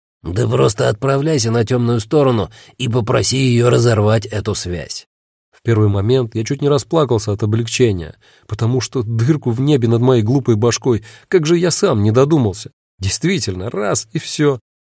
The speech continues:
Надо было, конечно, дать себе волю и разрыдаться, хоть пару минут побыл бы счастливым.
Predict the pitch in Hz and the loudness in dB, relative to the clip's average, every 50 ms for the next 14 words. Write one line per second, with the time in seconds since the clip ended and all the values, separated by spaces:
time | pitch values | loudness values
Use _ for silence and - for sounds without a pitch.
0 | _ _ - - 160 190 156 151 131 139 135 117 - 123 123 143 135 - - 110 | _ _ -4 0 0 0 2 2 2 2 2 2 2 2 0 0 -2 -2 -4 -4
1 | 104 127 131 - - 113 107 107 98 113 135 143 123 107 101 98 104 92 101 101 | -2 -4 -4 -4 -4 -2 -2 0 0 2 2 2 2 2 0 0 0 0 0 0
2 | 107 101 127 135 123 110 - - 85 - _ _ _ - 165 - - 156 135 123 | 0 2 2 2 2 2 -2 -8 -10 -12 _ _ _ -14 -12 -10 -8 -4 -2 0
3 | 113 113 110 120 127 117 110 - _ - 110 101 95 104 101 92 85 87 - - | 0 2 2 2 2 0 0 -4 _ -4 -2 -2 0 0 -2 -2 -4 -8 -8 -6
4 | 101 - - 107 101 95 87 87 85 - | -6 -4 -2 -2 -2 -4 -4 -8 -14 -16